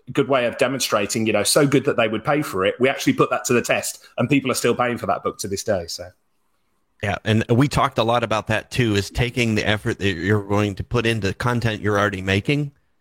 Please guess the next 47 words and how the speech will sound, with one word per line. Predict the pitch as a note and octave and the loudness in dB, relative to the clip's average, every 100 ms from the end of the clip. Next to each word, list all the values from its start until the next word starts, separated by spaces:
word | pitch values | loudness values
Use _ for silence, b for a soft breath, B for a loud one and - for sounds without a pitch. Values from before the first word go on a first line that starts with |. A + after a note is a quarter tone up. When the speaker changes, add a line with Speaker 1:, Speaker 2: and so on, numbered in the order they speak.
| _ _ | _ _
Speaker 2:
and | G#2+ G#2 G2+ | 2 4 4
make | A2+ A2 | 2 0
micro | A2 G#2+ G#2 G#2 | -2 -2 0 -4
con-, | - G2+ | -2 -4
make | G#2+ A2+ G#2 | -2 -2 0
other | A2+ A#2+ | 2 2
forms | - A#2 G#2 | 2 0 0
of | G2+ - | -4 -2
content | G2+ G#2 G#2 F#2+ | 0 0 2 0
out | E2+ D#2 | 0 -2
of | |
it. | F2 D#2 | -2 -4
So | - | -4
that's | F#2 G2 - | -2 -2 -4
a | |
perfect | F#2+ A#2 G#2+ F#2 | 0 0 0 -4
example | G2 F#2 G#2 F#2 G2 | -4 -2 -2 0 0
of | F#2 | 0
taking | - G2+ G2+ | -4 -4 -2
the | F#2+ | 0
lead | G2+ A2 | 2 2
magnet, | G#2 G2+ G#2 G#2 - | 2 0 0 -2 0
turning | G2 F2+ | -2 -2
it | F2 | -4
into | D#2+ | -6
an | C#2 | -4
ebook. | A#2+ C3+ A#2 B2 - - _ _ _ _ | 0 2 2 0 -6 -20 _ _ _ _
You're | G#2 | 0
generating, | G2 G#2+ G#2 G2+ G2 F#2+ - _ | 0 2 2 2 0 -2 -8 _
uh, | - F#2 E2+ E2+ C#2+ | -2 0 2 -2 -6
sales | _ - G#2+ C3+ G#2+ | _ -4 -2 0 0
out | G2 | -2
of | F#2 | -2
it. | F2 - | -4 -4
Uh, | F#2 | -4
S-, | G2+ - - _ _ | -4 -6 -14 _ _
Scott | - - A#2 | -6 -4 -2
and | A#2 | -2
I, | |
you | A#2 B2 | -4 -4
and | A#2 | -6
I | A2 | -4
talked | A#2+ - | -4 -2
about | G#2 - | -4 0
the | G#2+ | 0
live | G2 A2+ B2+ | 2 2 0
streaming. | - G#2 E2+ D#2 | 0 0 0 -6